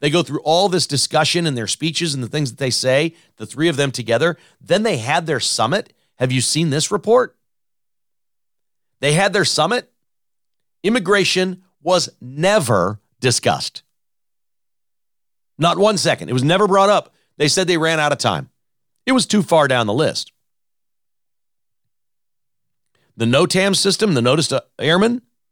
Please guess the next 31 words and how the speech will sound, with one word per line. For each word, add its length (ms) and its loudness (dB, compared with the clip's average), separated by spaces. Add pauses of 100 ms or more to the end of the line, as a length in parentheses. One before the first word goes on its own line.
(800)
Yesterday, 360 0
we 140 0
reported 360 0
to 60 0
you 80 4
it's 100 0
called 220 0
Notice 380 0
to 120 -6
Air 140 0
Missions. 420 -2 (280)
We've 140 0
now 180 2
learned 220 0
that 120 -4
Pete 240 -8
Buttigieg 560 2
changed 340 0
this 220 0 (280)
as 100 -2
transportation 680 -4
secretary, 600 -2 (540)
that 100 2
he 100 2
literally 760 0
changed 500 0
the 100 2
name 360 0
of 140 2
the 140 2
thing, 480 -2